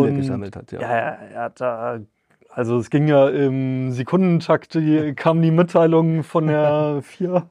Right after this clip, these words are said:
Speaker 2: Ja.
Speaker 1: Ähm, aber, ähm, Andreas Stella meinte, also der McLaren-Teamchef,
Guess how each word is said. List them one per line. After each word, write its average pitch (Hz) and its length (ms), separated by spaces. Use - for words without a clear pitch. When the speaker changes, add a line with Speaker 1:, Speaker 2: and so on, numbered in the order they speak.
Speaker 2:
Ja. 117 140
Speaker 1:
Ähm, 143 460
aber, 139 560
ähm, 127 640
Andreas 139 460
Stella 175 340
meinte, 170 840
also 131 180
der 131 80
McLaren-Teamchef, 147 1200